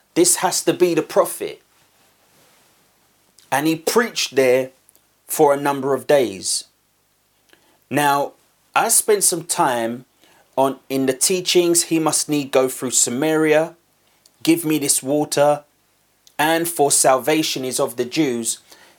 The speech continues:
Those three teachings I spend at length describing that, um, series of events,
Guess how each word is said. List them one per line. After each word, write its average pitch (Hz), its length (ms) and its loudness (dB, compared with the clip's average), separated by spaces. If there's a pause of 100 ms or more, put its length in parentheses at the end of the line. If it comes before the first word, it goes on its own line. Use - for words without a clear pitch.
Those 220 440 2
three 202 280 -2
teachings 123 800 -8
I 131 80 -2
spend 170 480 2
at - 100 -4
length 135 680 -4 (1200)
describing 147 1200 0 (2000)
that, 139 420 -2
um, 120 580 -2 (220)
series 127 600 0
of 113 120 -6
events, 120 760 -6